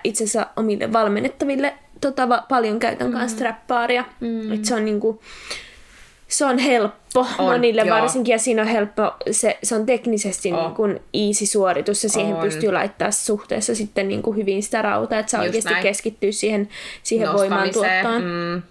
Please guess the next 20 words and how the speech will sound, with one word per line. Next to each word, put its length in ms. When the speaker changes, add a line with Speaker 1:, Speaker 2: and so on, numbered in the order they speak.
Speaker 2:
kyllä. 300
Speaker 1:
kunnolla, 460
niin 160
se 100
on 180
kyllä 180
niinku, 380
oon 200
käyttänyt 500
juoksijoilla 560
sitä, 320
sitä 340
Speaker 2:
Jep. 120
Speaker 1:
aika 280
paljon, 540
ja 120
varsinkin 500
tohon 200
maksimivoimaan, 960
niin 140